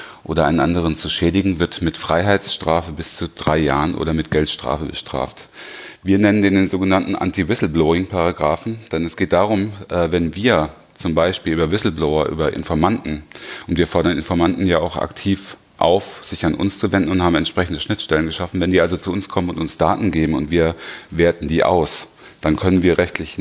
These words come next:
durch diesen Paragraphen in die Bredouille kommen. Nämlich dann zum Beispiel, wenn wir jetzt zum Beispiel, wir haben, äh, technische Probleme bei der Auswertung oder Verifizierung von irgendwelchen Dateien, die wir bekommen und ziehen externe Beratung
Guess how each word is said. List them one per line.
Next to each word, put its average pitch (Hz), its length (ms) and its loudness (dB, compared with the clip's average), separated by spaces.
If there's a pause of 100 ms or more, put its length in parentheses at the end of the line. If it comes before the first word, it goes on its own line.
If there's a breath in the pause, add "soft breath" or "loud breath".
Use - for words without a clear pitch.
(160)
durch 90 180 -4
diesen 95 220 -4
Paragraphen 85 520 0
in 80 40 -6
die 78 60 -6
Bredouille 80 420 -2
kommen. 78 220 -8
Nämlich 80 260 -6
dann 92 220 0
zum 101 160 -6
Beispiel, 90 500 0 (280 loud breath)
wenn 87 180 0
wir 87 220 4 (100)
jetzt - 240 -4
zum 90 120 0
Beispiel, 90 420 2
wir 87 140 4
haben, 92 280 0
äh, 85 260 2
technische 95 360 -4
Probleme 87 500 2
bei 90 140 2
der 85 120 4
Auswertung 90 580 0
oder 80 220 -2
Verifizierung 90 600 -2
von 85 200 -6
irgendwelchen 80 560 -4 (380 loud breath)
Dateien, 90 340 2
die 110 120 2
wir 107 100 4
bekommen 104 480 0 (340 loud breath)
und 95 140 -4
ziehen 101 200 0
externe 87 440 0
Beratung 76 540 0